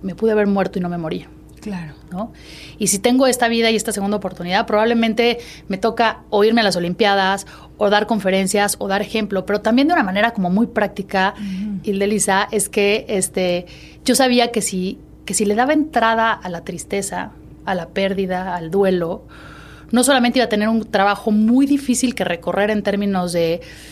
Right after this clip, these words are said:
Speaker 1: de, de rehabilitaciones físicas,
Speaker 2: Ujú.
Speaker 1: sino que me iba a costar muchísimo trabajo hacer catch up en una situación que de por sí es bastante complicada.
Speaker 2: ¿Pero sí sentías que te ibas a quedar para-, paralizada?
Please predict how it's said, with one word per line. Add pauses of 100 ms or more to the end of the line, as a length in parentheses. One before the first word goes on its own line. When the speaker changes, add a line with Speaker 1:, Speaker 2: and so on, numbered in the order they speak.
(1400)
Speaker 1:
de,
de
rehabilitaciones
físicas,
Speaker 2:
Ujú. (260)
Speaker 1:
sino
que
me
iba
a
costar
muchísimo
trabajo
hacer
catch
up
en
una
situación (280)
que
de
por
sí
es
bastante
complicada. (960)
Speaker 2:
¿Pero
sí
sentías
que
te
ibas
a
quedar
para-,
paralizada?